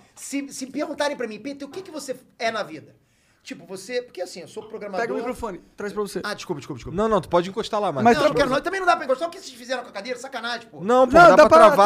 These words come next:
Speaker 2: travar
Speaker 3: também
Speaker 2: aqui,
Speaker 3: aqui.
Speaker 2: ó.
Speaker 1: Como é que eu, eu não sei.
Speaker 3: Do lado, do lado
Speaker 2: Tem uma
Speaker 3: esquerdo.
Speaker 2: abinha.
Speaker 3: Do lado
Speaker 2: Isso, desse lado aí,
Speaker 3: esquerdo.
Speaker 2: desse lado... aí.
Speaker 1: Olha.
Speaker 2: Ó, ó.
Speaker 1: Well, well. <laughs> É, é. Então, se perguntarem pra mim, "Peter, o que que você faz? Você é empresário? Você é gestor?"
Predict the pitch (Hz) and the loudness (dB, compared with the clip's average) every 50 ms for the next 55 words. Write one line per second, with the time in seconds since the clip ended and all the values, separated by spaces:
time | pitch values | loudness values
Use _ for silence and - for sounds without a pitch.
0 | - 285 - 294 277 285 294 285 277 269 - 170 160 277 247 247 269 226 208 185 | 6 6 4 2 2 2 0 0 0 -2 0 -2 -2 -2 -2 -2 -2 -2 -2 -4
1 | 170 165 165 120 120 156 156 160 165 175 180 160 160 180 180 170 165 156 151 147 | -6 -10 -8 -2 0 2 4 4 4 4 4 2 0 0 2 2 2 0 0 -2
2 | 139 123 135 143 151 160 170 156 160 - - 240 247 262 156 156 262 254 247 240 | -2 -2 -2 0 2 2 0 0 -2 -6 -6 -4 0 2 2 4 2 2 0 -2
3 | 226 190 208 262 254 240 208 170 143 135 - _ _ _ - - 233 139 143 175 | -2 -2 -4 -4 -2 -2 -4 -4 -6 -8 -14 _ _ _ -6 -2 0 0 2 0
4 | 247 - - 277 269 254 208 233 214 190 208 - 254 240 214 226 202 165 127 - | -2 -2 0 0 2 2 2 2 0 0 -4 -6 -6 -4 -2 -2 -2 -2 -4 -8
5 | _ _ _ _ _ _ _ _ _ _ _ _ _ _ _ _ _ _ _ _ | _ _ _ _ _ _ _ _ _ _ _ _ _ _ _ _ _ _ _ _
6 | _ _ 156 214 277 330 330 320 277 220 185 160 269 294 170 - - 277 269 202 | _ _ -20 -16 -14 -12 -8 -6 -6 -4 -4 -4 -4 -2 -2 -2 -4 -4 -8 -10
7 | 190 175 143 151 - - 113 - - - - - - - - - - 139 143 156 | -10 -12 -14 -14 -14 -16 -18 -18 -20 -20 -20 -20 -18 -16 -14 -8 -4 -2 -2 -2
8 | 160 143 139 139 - - - 139 - 139 - - - 131 - - 330 - 233 - | -2 -4 -4 -6 -6 -6 -8 -12 -12 -16 -14 -12 -10 -4 2 2 4 6 6 6
9 | - 233 226 220 214 208 202 190 180 165 151 147 - - 190 190 190 185 185 175 | 6 8 8 8 8 8 6 4 4 2 0 -4 -4 -2 0 2 2 2 2 0
10 | 170 165 160 147 131 123 117 _ _ _ - - _ _ _ - 254 285 - 269 | -2 -2 -4 -4 -8 -12 -18 _ _ _ -20 -20 _ _ _ -14 -6 2 2 2
11 | 202 - - - _ - - - 269 - 302 285 262 269 277 302 302 302 294 - | 2 2 -6 -16 _ -14 -10 -8 -4 0 2 2 2 2 2 4 2 2 2 2
12 | 254 240 247 247 247 - 294 - 285 277 - - - - 320 320 294 262 277 - | 0 0 0 -4 -6 -8 -10 -8 -8 -12 -12 -10 -8 -8 -8 -8 -6 -8 -8 -6
13 | - 196 180 - - 185 175 175 165 175 - - 254 247 226 208 190 175 - 175 | -2 -4 -4 -2 0 -2 -2 -2 -2 -4 0 4 6 6 6 6 2 0 -2 -2
14 | 160 135 113 190 202 208 202 202 190 196 196 170 175 165 - - 180 165 156 131 | -2 -2 -2 0 2 2 2 2 2 0 -2 -4 -6 -8 -6 -4 -2 -2 -2 -4
15 | 139 147 - - - 214 208 208 202 190 175 143 | -8 -10 -10 -4 0 4 4 4 4 2 -2 -4